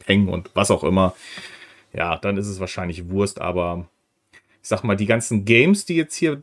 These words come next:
bei sind, nämlich Far Cry Blood Dragon, äh, Skull and Bones und, äh, Far Cry vier waren ja oder sind ja natürlich auch spielbar über das Abo,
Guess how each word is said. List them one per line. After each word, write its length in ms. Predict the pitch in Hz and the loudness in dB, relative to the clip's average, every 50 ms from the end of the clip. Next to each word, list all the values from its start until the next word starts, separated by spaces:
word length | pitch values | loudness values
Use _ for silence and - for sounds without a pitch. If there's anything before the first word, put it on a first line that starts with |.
| - - | -8 -2
bei 220 | 120 131 143 151 | 0 2 2 2
sind, 220 | 151 165 160 104 | 0 -2 -4 -4
nämlich 220 | 101 104 107 107 - | -4 -6 -6 -6 -6
Far 220 | - 117 110 110 | -6 -6 -6 -6
Cry 260 | - - 123 107 104 | -4 -2 0 0 0
Blood 300 | 101 110 113 123 139 - | 2 2 2 2 2 2
Dragon, 540 | 151 143 135 131 131 143 139 151 165 202 208 - _ _ _ _ _ - - | 4 4 4 4 4 2 0 0 0 -2 -2 -4 _ _ _ _ _ -8 -4
äh, 260 | - 110 110 107 101 | 0 2 2 2 0
Skull 280 | - - - 120 127 131 | 0 2 4 4 6 4
and 100 | 131 120 | 6 6
Bones 500 | 120 117 120 123 131 135 143 135 - - | 8 8 8 6 4 2 0 -4 -4 -4
und, 300 | 101 113 113 113 110 - | -2 -2 -2 -4 -4 -4
äh, 160 | 80 107 104 | -6 -6 -6
Far 260 | - - 110 110 117 | -4 -4 -4 -4 -4
Cry 260 | - - 127 107 104 | -2 -2 0 0 0
vier 380 | - - - 127 127 120 104 98 | -2 -6 -4 -2 -2 0 0 2
waren 320 | 101 104 110 123 127 120 | 2 4 4 4 2 2
ja 340 | 113 110 110 113 113 113 - _ - - _ _ | 2 2 2 2 0 -2 -4 _ -20 -20 _ _
oder 200 | - 107 110 113 | 2 4 4 4
sind 320 | 107 107 131 147 190 190 - | 4 4 4 6 6 6 6
ja 100 | 151 135 | 4 4
natürlich 680 | 123 120 117 - - 139 127 131 135 131 - - - | 4 0 -2 -2 0 0 0 2 0 -2 -4 -6 -2
auch 420 | - 113 117 120 123 123 - - - _ _ _ _ _ _ | 2 4 6 6 6 4 2 -4 -14 _ _ _ _ _ _
spielbar 640 | - - - - - 160 208 269 226 - - - - | -10 -10 -10 -2 2 6 6 8 8 6 4 4 0
über 140 | - - - | -4 -6 -6
das 200 | 87 - - - | -6 -8 -8 -6
Abo, 420 | 90 90 90 92 85 - - | -6 -6 -6 -6 -8 -10 -12